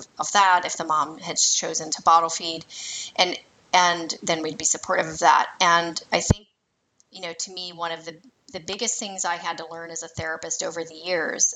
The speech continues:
uh, was that it's not about me, you know, that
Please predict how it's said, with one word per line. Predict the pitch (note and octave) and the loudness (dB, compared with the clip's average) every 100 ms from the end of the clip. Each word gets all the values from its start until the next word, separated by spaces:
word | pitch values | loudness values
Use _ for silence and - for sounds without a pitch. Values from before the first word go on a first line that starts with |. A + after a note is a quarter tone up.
| - | -2
uh, | E3 E3 D#3+ D#3+ - - - - - - _ _ - | 0 2 0 -2 -10 -18 -18 -20 -20 -20 _ _ -2
was | F#3 F#3 F#3 - | 6 6 6 2
that | F3+ E3+ E3 - - - - _ _ - | 4 4 2 0 -4 -6 -18 _ _ -4
it's | F#3+ - | 0 2
not | F3+ F3 | 4 2
about | E3 D#3+ D#3 | 4 4 4
me, | E3 E3 A3 - _ _ _ - _ _ - _ | 0 -6 -6 -8 _ _ _ -20 _ _ -20 _
you | G3+ | 2
know, | F#3 F3+ F#3+ | 4 6 6
that | F#3 D#3+ D#3+ | 6 6 2